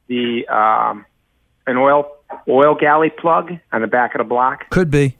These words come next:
Speaker 2: sure.
Speaker 1: Okay, if that's, if that's something, can I get a scope and check that out? I'm surprised he didn't have a scope and he couldn't look at that.
Speaker 2: You might be able to see something. In any of this diagnosis or repair attempt, has anybody added a dye to the oil?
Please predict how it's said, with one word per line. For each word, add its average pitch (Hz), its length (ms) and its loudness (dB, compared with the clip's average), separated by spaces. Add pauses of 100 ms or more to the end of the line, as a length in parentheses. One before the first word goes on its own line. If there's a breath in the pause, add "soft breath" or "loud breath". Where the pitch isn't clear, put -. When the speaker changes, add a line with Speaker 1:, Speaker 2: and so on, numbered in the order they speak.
Speaker 2:
sure. 156 360 0 (1040)
Speaker 1:
Okay, 110 480 -4
if - 140 -4
that's, 147 240 0 (100)
if 147 200 -12
that's 151 220 0 (280)
something, 151 460 0
can 135 120 2
I 143 180 2
get 151 260 0
a 143 80 -2 (120)
scope 156 320 -2
and 123 160 -4
check 139 280 -2
that 127 180 0
out? 135 240 0
I'm 117 220 -8
surprised 113 440 -2
he 135 120 0
didn't 120 180 -2
have 107 160 -2
a 95 60 -8
scope 110 320 -2
and 110 100 -2
he 98 60 -2
couldn't 110 260 -2
look 117 260 0
at 92 120 -6
that. 92 220 0
Speaker 2:
You 202 300 6
might 214 380 4
be 185 220 2
able 147 160 2
to 135 120 0
see 147 280 2
something. 147 540 0
In 175 220 2
any 220 300 4
of 190 140 2
this 175 160 2
diagnosis 165 840 2
or 151 100 4
repair 160 460 2
attempt, 127 400 0
has 131 180 4
anybody 160 580 2
added 147 200 2
a 131 100 4
dye 120 380 2
to 139 140 -4
the 131 180 4
oil? 139 400 4